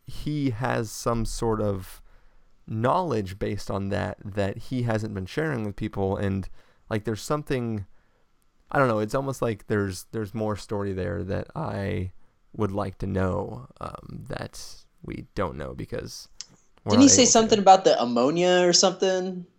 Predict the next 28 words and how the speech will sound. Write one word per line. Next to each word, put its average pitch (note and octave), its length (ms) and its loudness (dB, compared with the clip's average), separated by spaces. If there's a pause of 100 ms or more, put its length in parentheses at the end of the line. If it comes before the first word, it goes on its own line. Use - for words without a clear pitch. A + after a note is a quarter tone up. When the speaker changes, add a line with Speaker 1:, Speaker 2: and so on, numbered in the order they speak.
(840)
Speaker 2:
That's D3 220 6
what D#3+ 160 0
was C3 160 0
causing C#3 380 8
him, C3+ 240 2
like, A#2 340 0 (680)
to B2+ 120 -2
not A#2+ 440 2
fully, A2+ 840 -2 (1000)
uh, F2 1120 4 (240)
like, A2+ 240 2
tap A2+ 280 6
into, A#2+ 840 4
Speaker 1:
Well, C3 120 -2
no, D3 140 4
he B2 120 4
was B2+ 180 -2
Speaker 2:
into C#3+ 260 6
Speaker 1:
saying, C3+ 140 6
Speaker 2:
it. - 160 -4
Speaker 1:
he C3+ 140 -2
was C3 140 0
saying A2+ 760 -2
the G#2 240 0
ammonia G2+ 920 0
is G2+ 520 -4
why G2 560 0
that F#2 380 -4